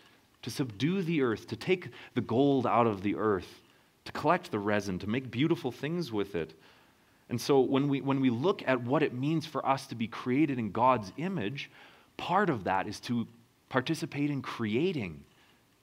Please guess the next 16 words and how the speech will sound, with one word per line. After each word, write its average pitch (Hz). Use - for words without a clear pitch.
right? 151
To 135
use 139
what 123
he's 101
given 92
us, 82
to, 98
to 120
build 135
neighborhoods, 113
to 117
build 123
communities, 127
to 107
build 120